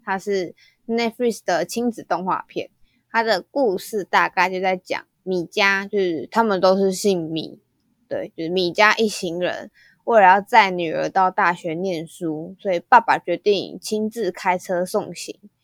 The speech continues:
因为就是你知道美国国外那种就是地都很大，你去学校有时候不一定是搭什么高铁火车是到得了，可能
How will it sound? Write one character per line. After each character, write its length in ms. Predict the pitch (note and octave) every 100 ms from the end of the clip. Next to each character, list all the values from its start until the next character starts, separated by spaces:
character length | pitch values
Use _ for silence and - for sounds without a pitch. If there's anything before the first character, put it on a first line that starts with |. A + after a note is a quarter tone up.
| _ _ -
因 100 | G#3+
为 120 | G#3
就 120 | G#3+
是 240 | A3+ A#3 F#3
你 80 |
知 80 | F3
道 180 | F3 F3
美 240 | F3 E3+
国 300 | E3+ - D#3
国 320 | E3+ F3+ F3 F#3
外 180 | G#3
那 120 | G3+ G3+
种 360 | F#3 A2 - - _ _ _ _ _ _ _ -
就 80 | G#3+
是 240 | G#3 F#3+
地 240 | F#3+ B3+
都 160 | G3 G#3
很 180 | G#3+ -
大， 260 | - E3+ -
你 100 | F#3+
去 160 | G3+ B3
学 260 | - E3+
校 140 | F#3 G#3+
有 60 | F3
时 20 |
候 140 | F#3+ G#3
不 300 | A3 G#3+ F#3
一 20 |
定 220 | G#3 G3+
是 160 | - G3
搭 340 | - F3 F3+
什 60 | F#3+
么 180 | D#3+ -
高 180 | F3+ F#3
铁 220 | - F3+
火 180 | F3+ E3
车 180 | F3+
是 220 | F3+ F#3+ - _ -
到 160 | F#3
得 80 | E3
了， 160 | - -
可 120 | -
能 300 | E3+ E3 F3